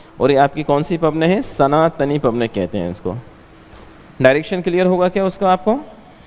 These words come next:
Next बात करते हैं अपन लोग पवन और उसकी प्रकृति के बारे में बात कर रहे हैं अपन लोग। और निम्न में से कौन सा युग्म सुमेलित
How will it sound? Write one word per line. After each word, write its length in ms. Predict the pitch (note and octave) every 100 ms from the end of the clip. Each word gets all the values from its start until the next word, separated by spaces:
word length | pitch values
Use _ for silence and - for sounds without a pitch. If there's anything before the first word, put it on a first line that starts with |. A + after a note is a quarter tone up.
| - - - - - - - - - - - - D3+
Next 300 | D3+ E3 D#3+
बात 240 | D#3 D#3
करते 260 | D#3+ D3+ D#3+
हैं 60 |
अपन 160 | D#3 D#3
लोग 260 | E3 E3+
पवन 360 | C#3+ B2+ C#3+ F#3
और 140 | -
उसकी 220 | D#3 - E3
प्रकृति 440 | C#3 C#3 B2 C#3+
के 120 | C#3+
बारे 260 | B2 A2 A2
में 280 | C3+ A#3+ G#3+ D3
बात 320 | B2 A#2 -
कर 140 | A2+ G#2
रहे 120 | F#2
हैं 80 | E2+
अपन 120 | F2+
लोग। 220 | F2 A#2+ - - - -
और 160 | C3 C3
निम्न 260 | D3+ E3
में 100 | D#3+
से 160 | D3+ E3
कौन 200 | C#3+ C#3+
सा 140 | D3+
युग्म 200 | C#3+ D3
सुमेलित 680 | D#3+ - B2 B2+ C3 D3+ -